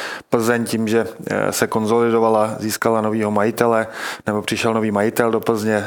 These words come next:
získala trenéra Koupka, který tomu dal zase řád. Eh, vracel z-, hráči, který, který byli na hostováních, to znamená z jejich líně, se začali pod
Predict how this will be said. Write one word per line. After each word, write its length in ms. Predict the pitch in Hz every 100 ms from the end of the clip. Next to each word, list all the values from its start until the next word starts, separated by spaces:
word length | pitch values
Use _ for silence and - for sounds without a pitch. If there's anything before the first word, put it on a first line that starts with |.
| -
získala 400 | 101 98 - 107
trenéra 320 | 107 107 104
Koupka, 480 | 107 113 107 - 110
který 240 | 107 107 104
tomu 180 | 104 104
dal 200 | 104 98
zase 320 | 101 - 107
řád. 440 | 107 104 110 - - - - -
Eh, 680 | 92 98 95 95 95 95 95
vracel 560 | 92 98 107 - 110
z-, 140 | 98 98 50 - - - -
hráči, 420 | 98 110 117 -
který, 320 | 107 113 113 110 - -
který 460 | 117 107 110 110 104 -
byli 240 | 101 107
na 80 | 104
hostováních, 600 | 104 - 120 113 110 107
to 120 | - 101
znamená 340 | 107 104 104
z 80 | 101
jejich 260 | 113 110
líně, 380 | 107 107 104 107 - - -
se 140 | -
začali 260 | 113 - 117
pod 140 | -